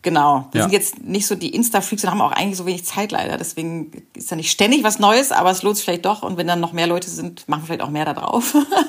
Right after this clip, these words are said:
Speaker 1: <laughs> Ist schon
Speaker 2: Ja.
Speaker 1: ganz schön, sind schon ein paar tausend. Also das ist ganz nett. Und, äh, ja, genau, die Milliardenlobby hast du ja erwähnt. Und ich mag jetzt natürlich auch nochmal die, die Sicherheitslüge ans Herz legen. Die ist auch diesmal nur knapp und kurz. Also, ähm, halb so dick.
Speaker 2: Wann erscheint sie?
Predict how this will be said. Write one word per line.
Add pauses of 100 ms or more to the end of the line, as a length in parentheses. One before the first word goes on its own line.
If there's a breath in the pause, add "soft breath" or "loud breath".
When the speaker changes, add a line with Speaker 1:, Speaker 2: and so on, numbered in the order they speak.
(200)
Speaker 1:
<laughs>
Ist
schon
Speaker 2:
Ja.
Speaker 1:
ganz
schön,
sind
schon
ein
paar
tausend.
Also (540 loud breath)
das
ist
ganz
nett.
Und,
äh,
ja,
genau,
die
Milliardenlobby
hast
du
ja
erwähnt.
Und
ich
mag
jetzt
natürlich
auch
nochmal
die,
die
Sicherheitslüge
ans
Herz
legen.
Die
ist
auch
diesmal
nur (200)
knapp
und
kurz.
Also, (800 loud breath)
ähm, (460)
halb
so
dick.
Speaker 2:
Wann
erscheint
sie?